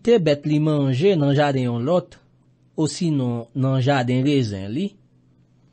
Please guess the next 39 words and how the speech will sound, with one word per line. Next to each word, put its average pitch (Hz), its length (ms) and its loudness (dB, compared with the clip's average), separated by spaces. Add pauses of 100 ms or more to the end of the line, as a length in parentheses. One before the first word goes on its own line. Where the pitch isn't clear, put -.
(120)
si 202 180 -2
yon 254 160 4
moun 233 240 4
ki 214 160 -2
te 190 160 2
bèt 156 240 -2
li 165 160 4
lage 156 640 2 (180)
pou 170 160 0
yo 165 160 2
fè 147 220 -2 (100)
kont 175 320 0
dega 156 380 4
nan 143 160 0
jaden 139 260 0
yon 135 160 -2
lòt 107 240 -6
moun, 208 240 0 (1200)
li 185 160 2
gen 151 160 2
pou 156 140 2
l 143 80 0
dedomaje 160 580 2
lòt 131 220 -2
moun 101 180 -6
lan. 82 140 -16 (1300)
La 170 180 4
ba 143 300 -2
li 185 200 0
pi 240 280 0
bon 208 160 2
bagay 156 480 2
li 147 120 -2
gen 135 180 0
nan 135 100 0
jaden 131 280 0
pa 98 160 -8
l 104 120 -8
la. 151 120 -4